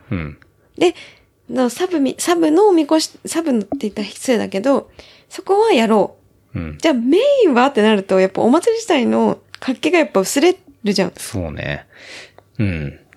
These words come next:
Speaker 1: だから逆に、
Speaker 2: うん。
Speaker 1: なんて言うんだろう。あそこでさ、見てる人も中の人もさ、
Speaker 2: うん。
Speaker 1: こう、なんていうの、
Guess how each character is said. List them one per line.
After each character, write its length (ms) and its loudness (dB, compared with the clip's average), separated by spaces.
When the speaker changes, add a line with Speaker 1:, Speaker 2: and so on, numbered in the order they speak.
Speaker 1:
だ 100 0
か 60 0
ら 60 -4
逆 360 -2
に、 300 2
Speaker 2:
う 40 -2
ん。 180 0
Speaker 1:
な 120 4
ん 80 0
て 80 0
言 60 2
う 20 0
ん 40 -2
だ 80 0
ろ 260 -4
う。 40 0
あ 40 2
そ 160 -2
こ 160 2
で 120 4
さ、 380 0
見 160 0
て 140 2
る 80 2
人 260 -2
も 100 0
中 260 0
の 120 -2
人 180 -6
も 120 -6
さ、 380 -4
Speaker 2:
う 140 -6
ん。 20 -2
Speaker 1:
こ 280 2
う、 40 4
な 140 4
ん 80 -2
て 80 -6
い 40 -4
う 40 -6
の、 120 -12